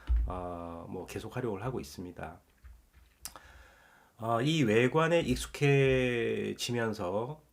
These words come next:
이제 마음속에서 일어나는 변화를 바라보는 내관을 했어요. 이 내관은 이 마음이 만들어내는 생각에 마치 정면 도전하는 것과 같습니다.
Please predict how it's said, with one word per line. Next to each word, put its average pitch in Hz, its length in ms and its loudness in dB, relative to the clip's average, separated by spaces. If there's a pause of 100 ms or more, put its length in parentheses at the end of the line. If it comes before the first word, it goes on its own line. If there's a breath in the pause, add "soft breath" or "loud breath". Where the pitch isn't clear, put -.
(300)
이제 110 640 2
마음속에서 139 720 0
일어나는 107 680 -2 (320)
변화를 107 720 -2
바라보는 98 560 -4
내관을 107 560 -2
했어요. 85 500 -12 (1200 loud breath)
이 110 100 -4
내관은 113 960 0 (340 soft breath)
이 104 100 -2
마음이 127 440 2
만들어내는 113 800 2
생각에 135 880 -2 (180)
마치 123 560 -2
정면 135 560 0
도전하는 110 520 0
것과 87 280 -10
같습니다. 80 720 -12